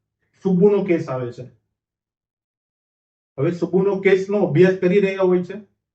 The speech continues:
એ દરમિયાન તમને, તેમને એક મુદ્દા ઉપર એવી નજર પડે છે, જો એ મુદ્દો નીચલી કોર્ટમાં કે હાઈકોર્ટમાં આવી ગયો હોત તો સુબ્બુ કેટલાય વર્ષો પહેલા નિર્દોષ જાહેર થઈને છૂટી ગયો હોત.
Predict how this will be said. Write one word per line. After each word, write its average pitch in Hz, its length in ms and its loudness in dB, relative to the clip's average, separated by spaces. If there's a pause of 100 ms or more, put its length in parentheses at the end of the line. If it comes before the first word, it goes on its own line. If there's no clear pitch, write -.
એ 185 100 4
દરમિયાન 190 400 -4
તમને, 196 220 -6 (240)
તેમને 190 280 0
એક 196 160 2
મુદ્દા 175 340 0
ઉપર 190 180 2
એવી 196 180 2
નજર 165 260 -2
પડે 143 260 -4
છે, 170 100 -12 (1040)
જો 175 180 6
એ 196 100 4
મુદ્દો 175 380 6 (760)
નીચલી 147 420 -2
કોર્ટમાં 196 380 -4
કે 196 80 -6
હાઈકોર્ટમાં 180 520 -2
આવી 175 180 2
ગયો 175 160 2
હોત 180 280 -6
તો 147 120 -8 (1500)
સુબ્બુ 180 300 4 (760)
કેટલાય 196 360 2
વર્ષો 185 300 -2
પહેલા 185 360 0
નિર્દોષ 185 400 2
જાહેર 180 280 2
થઈને 185 280 -6
છૂટી 165 260 -4
ગયો 131 160 -4
હોત. 110 200 -16